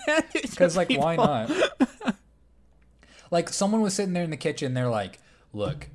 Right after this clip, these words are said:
Speaker 2: all we got is tomato juice." Oh, no, no, no. Someone was like, "We got vodka, we gotta get drunk." And someone was like, "Well, I need it in something."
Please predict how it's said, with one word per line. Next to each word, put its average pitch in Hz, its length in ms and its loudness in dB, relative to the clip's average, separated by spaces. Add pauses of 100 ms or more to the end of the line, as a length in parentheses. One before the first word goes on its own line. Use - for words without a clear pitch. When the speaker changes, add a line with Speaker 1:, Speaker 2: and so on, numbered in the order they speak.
(300)
Speaker 2:
all 110 160 -2
we 131 120 0
got 139 160 0
is 127 80 -2
tomato 123 420 -2
juice." 143 400 -6
Oh, 143 120 0
no, 135 120 -4
no, 135 100 -2
no. 101 200 -6
Someone 147 320 -2
was 127 120 -4
like, 98 260 -6 (120)
"We 123 140 -6
got 135 160 2
vodka, 117 480 0
we 107 80 -8
gotta 110 180 0
get 104 140 -6
drunk." 95 320 -10 (100)
And 107 180 -10
someone 113 220 -4
was 107 80 -4
like, 101 220 -6
"Well, 107 180 -10
I 117 180 -4
need 120 220 -4
it 113 160 -6
in 107 240 -10
something." 95 480 -10